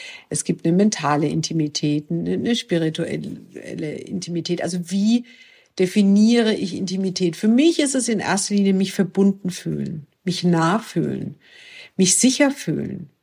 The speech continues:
Und das ist so entscheidend, dass ich mich sicher und verbunden fühle. Das kann ich auch mit einem One-Night-Stand. In dem Moment fühle ich mich sicher und verbunden mit ihm, weil es so einen Spark hat oder wir uns spirituell verbunden fühlen.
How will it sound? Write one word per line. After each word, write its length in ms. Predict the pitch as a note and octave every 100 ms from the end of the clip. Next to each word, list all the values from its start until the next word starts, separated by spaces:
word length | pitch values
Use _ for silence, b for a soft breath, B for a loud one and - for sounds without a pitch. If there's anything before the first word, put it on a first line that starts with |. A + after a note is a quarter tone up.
| _ _ -
Und 280 | F#3 F3 _ _ _ _ _ _ _ _ _
das 320 | - A3+ G#3+
ist 360 | - G#3+ - -
so 240 | F#3+ E3+
entscheidend, 1000 | - F#3+ G#3+ - - D4+ A#3 D#3 C#3+ - _ _ _ _ _ _
dass 240 | - F3+ G#3+
ich 140 | G#3
mich 220 | F#3 D#3+
sicher 400 | - F#3+ G#3 G#3+
und 160 | F#3+ F3
verbunden 440 | - G3 C#4 C#4
fühle. 220 | F3+ D#3+ D3 B B
Das 220 | F#3 F3+ -
kann 240 | F3+ G3+
ich 240 | E3+ G3+ -
auch 220 | F3 E3
mit 140 | E3+
einem 200 | D#3+ D3+
One-Night-Stand. 880 | F#3 E4 F#4 C#3+ - - B2 - - _ _ -
In 140 | G3
dem 180 | E3 D#3
Moment 460 | D3+ D3+ C#3 C#3 -
fühle 320 | - G3+ -
ich 140 | E3
mich 160 | E3 -
sicher 280 | E3 D#3+ C3+
und 140 | D3
verbunden 540 | D3+ C#3+ A3+ C4+ -
mit 180 | D3 D3
ihm, 240 | - D#3 D3
weil 160 | D3+
es 160 | D3 -
so 80 | E3
einen 100 | D#3
Spark 420 | - A3+ A3 F3+
hat 100 | C3+
oder 200 | C#3 C#3 B B B
wir 120 | E3+
uns 200 | E3 -
spirituell 640 | - A3+ A3 G3+ G3 D#3 E3
verbunden 500 | E3+ E3 E3 C#3 D3+
fühlen. 360 | - D3+ C#3+